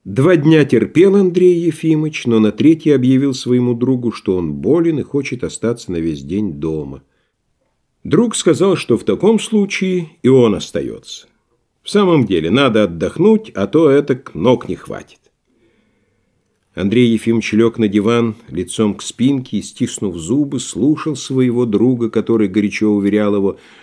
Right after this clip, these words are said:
что Франция рано или поздно непременно разобьет Германию, что в Москве очень много мошенников и что по наружному виду лошади нельзя судить о ее достоинствах. У доктора начались шум в ушах и сердцебиение –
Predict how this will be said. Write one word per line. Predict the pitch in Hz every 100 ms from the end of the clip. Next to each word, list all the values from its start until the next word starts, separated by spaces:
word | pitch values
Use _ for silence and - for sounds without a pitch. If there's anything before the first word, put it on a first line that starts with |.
| _
что | - 117
Франция | 101 160 160 131 95 85
рано | 90 82 82 80
или | 80
поздно | 82 80 76 76
непременно | 82 80 87 85 78 76
разобьет | 76 76 73 71 101 170 160
Германию, | 147 147 135 135 139 135 131 104 _ _ _ _
что | - - 123
в |
Москве | 135 139 - 156 165
очень | 123 120 107
много | 110 104 104
мошенников | 104 - 151 170 135 101 85 80 87
и |
что | 80 - 92
по | 104
наружному | 101 110 110 110 117 113
виду | 110 147 110
лошади | 104 95 92 82
нельзя | 92 90 85 87
судить | 80 92 82 80
о | 78
ее | 80 78
достоинствах. | 80 - - 117 160 160 143 - 143 139 - _ _ _ _ _ _ _ _ _ _ _ _ _ _ _
У | 107
доктора | 131 139 - 131 127 107 - _
начались | 90 98 120 123
шум | - - 147 127
в | 113
ушах | 110 143 123 -
и |
сердцебиение – | - 107 101 - 92 98 135 139 101 78